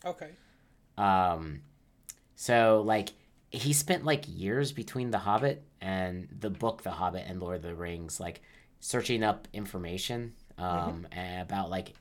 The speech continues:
Speaker 2: the ring and whatnot.
Speaker 1: Yeah.
Speaker 2: So, I feel like, so, Gandalf's got, like, magic.
Speaker 1: Mm-hmm.
Speaker 2: Bishop has what?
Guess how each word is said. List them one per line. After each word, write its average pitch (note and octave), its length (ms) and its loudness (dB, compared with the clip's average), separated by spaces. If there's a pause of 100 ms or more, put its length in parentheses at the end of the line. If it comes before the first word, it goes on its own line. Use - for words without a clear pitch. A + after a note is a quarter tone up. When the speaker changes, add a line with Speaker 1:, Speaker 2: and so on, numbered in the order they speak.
(240)
Speaker 2:
the G#2 220 -4
ring F#2 320 -2
and G#2 100 -2
whatnot. A#2 540 0 (160)
Speaker 1:
Yeah. A#3+ 200 -6 (680)
Speaker 2:
So, D3+ 640 10 (720)
I - 40 -8
feel C4 300 6
like, A#3 440 8 (380)
so, C#3 540 12 (360)
Gandalf's F#3 400 6
got, D3 200 4
like, A2 220 4
magic. E2 540 -12 (300)
Speaker 1:
Mm-hmm. D#3 160 -8 (180)
Speaker 2:
Bishop F3+ 380 2
has C3 640 6 (300)
what? F2+ 680 -6